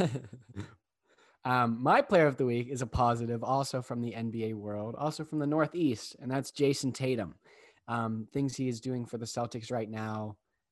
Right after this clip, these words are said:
won game six last night in Milwaukee, scored forty-six in that game, which I believe was the second most ever by a Celtics player in a game while facing elimination. In the last three games, he's averaging thirty-six, nine, and four.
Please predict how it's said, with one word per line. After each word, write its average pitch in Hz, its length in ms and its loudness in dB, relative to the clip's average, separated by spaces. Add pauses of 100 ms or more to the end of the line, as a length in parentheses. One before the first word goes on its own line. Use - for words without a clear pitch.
(140)
won 131 200 4
game 131 280 2
six 127 420 -2
last 117 340 -4
night 110 320 -6
in 120 180 0
Milwaukee, 107 640 -2
scored 104 260 -8
forty-six 139 800 -2
in 120 100 -4
that 113 200 -6
game, 107 440 -6 (280)
which - 100 -12
I 117 40 -6
believe 113 240 -4
was 113 120 -6
the - 80 -10
second 156 440 0
most 123 440 -2
ever 127 200 -4
by 120 160 -4
a 113 60 -4
Celtics 117 560 -6
player 104 540 -6
in 104 60 -10
a 101 40 -8
game 110 280 -6
while 107 100 -8
facing 104 420 -8
elimination. 104 680 -4
In - 680 -14
the 117 60 -6
last 127 260 2
three 131 180 2
games, 123 300 0
he's 113 140 -6
averaging 113 500 -2
thirty-six, 120 760 -4
nine, 107 300 -4
and 92 160 -8
four. 117 560 -2